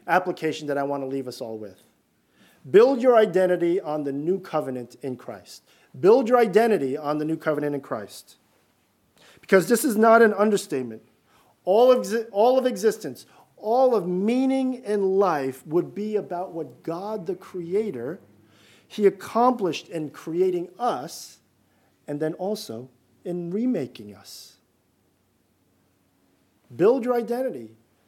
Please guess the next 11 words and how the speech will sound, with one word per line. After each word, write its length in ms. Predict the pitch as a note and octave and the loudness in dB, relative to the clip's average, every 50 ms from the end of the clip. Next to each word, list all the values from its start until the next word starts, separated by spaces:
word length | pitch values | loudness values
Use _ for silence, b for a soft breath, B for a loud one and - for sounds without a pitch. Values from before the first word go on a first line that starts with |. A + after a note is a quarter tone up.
| _ _ _ _ _ - | _ _ _ _ _ -12
on 140 | C#3+ D3 | -10 -8
this 240 | D3+ D3+ C#3+ - - | -6 -8 -8 -8 -8
new 100 | F3 F#3 | -8 -8
covenant 480 | F3+ - - F3 E3 D3+ C3+ A#2 A2 - | -8 -6 -6 -6 -4 -4 -6 -8 -10 -12
in 80 | B2+ | -14
Christ. 500 | A#2 - - B2 G#2+ G2 - - - - - | -14 -12 -14 -14 -14 -14 -18 -20 -20 -12 -2
What 140 | - G3 A3 | 0 2 4
might 180 | A3 A3 G#3 A3 | 4 2 4 6
that 180 | G#3+ G3 F#3+ | 4 4 4
look 180 | G3+ F3 - - | 0 -2 -4 -8
like? 240 | C3+ A2+ G#2+ G#2 | -12 -12 -12 -16